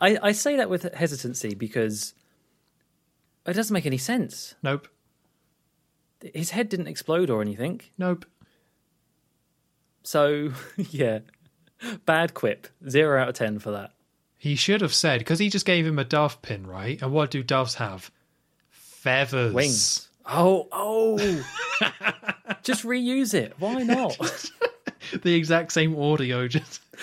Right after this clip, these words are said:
Speaker 1: I love if we did that and then just winked at the camera. <laughs>
Speaker 2: All these feathers and he still couldn't fly. <laughs> Uh,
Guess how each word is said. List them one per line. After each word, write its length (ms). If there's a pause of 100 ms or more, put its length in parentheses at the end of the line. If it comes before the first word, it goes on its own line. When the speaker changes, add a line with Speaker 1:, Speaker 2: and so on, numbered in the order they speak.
(460)
Speaker 1:
I 60
love 160
if 60
we 100
did 140
that 100
and 80
then 80
just 160
winked 320
at 60
the 60
camera. 480 (500)
<laughs> 460
Speaker 2:
All 160
these 200
feathers 380
and 120
he 80
still 260
couldn't 280
fly. 480 (1300)
<laughs> 20 (2500)
Uh, 400